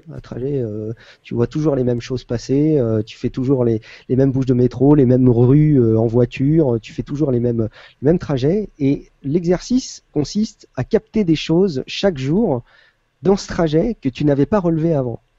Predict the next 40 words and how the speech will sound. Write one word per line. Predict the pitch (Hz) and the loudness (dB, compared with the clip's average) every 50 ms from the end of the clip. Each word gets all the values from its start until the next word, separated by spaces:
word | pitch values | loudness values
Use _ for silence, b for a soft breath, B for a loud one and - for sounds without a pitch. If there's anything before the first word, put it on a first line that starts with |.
| B B B B B B B _ | B B B B B B B _
Alors | 120 123 | -4 -2
c'est | - 131 | 0 2
pas | 147 190 | 2 4
facile, | 165 165 160 - - 160 131 117 | 4 4 2 2 2 0 0 2
hein, | 104 104 | 0 -2
je | - - | -4 -4
pense | 135 123 | -6 -4
qu'il | - - 131 | -2 -2 0
y | 120 | 2
a | 123 120 | 2 2
des, | 120 | 4
il | 117 | 4
y | 120 123 | 2 2
a | |
des | 120 123 120 | 2 2 0
environnements | 139 131 131 139 131 139 135 135 151 170 165 | 0 0 0 0 0 2 2 2 2 0 0
qui | - 131 | -2 -6
sont | - 131 123 | -8 -4 -2
pas | 156 147 | -2 -2
forcément | - 139 - - - 131 135 135 | -2 -4 -6 -6 -4 -4 -2 -2
propices, | - - 139 - 214 233 - - | -2 -2 -4 -4 -4 -6 -2 0
mais | - 139 135 b b b b b b b b b b _ | 2 2 2 b b b b b b b b b b _
je | - 127 | -2 0
me | 151 | 0
suis | 156 - - 262 | 2 2 0 0
un | 233 214 | 0 0
petit | - - 196 - | -2 -6 -4 0
peu | - 214 214 | 2 2 2
exercé | 190 147 135 151 147 - - - 190 185 | 2 2 0 0 0 0 -2 -4 -6 -6
depuis, | - - - - 143 143 131 | -6 -8 -12 -8 -4 -2 0
euh, | 123 117 117 | 0 0 0
quelques | - - 156 139 135 - 156 | -2 -4 -4 -4 -4 -4 -4
jours | 135 131 147 160 160 151 127 117 - - | -2 -2 -2 0 0 0 -2 -4 -6 -6
avec | 117 113 110 110 120 120 - - | -6 -4 -4 -4 -4 -4 -4 -4
mon | 117 113 113 117 | -4 -2 -2 -2
trajet | - - 139 127 127 147 - | -2 -2 -4 -2 -2 -2 -2
quotidien | - 123 - - 120 120 135 135 127 | -4 -4 -6 -6 -4 0 0 2 2
en | 120 113 101 101 104 | 0 0 -2 -2 -2
métro | 107 110 110 - - 131 127 117 104 98 | 0 -2 -2 -2 0 0 2 2 0 -2
parisien. | - 110 104 104 113 117 156 202 208 | -4 -6 -4 -4 -2 0 2 0 0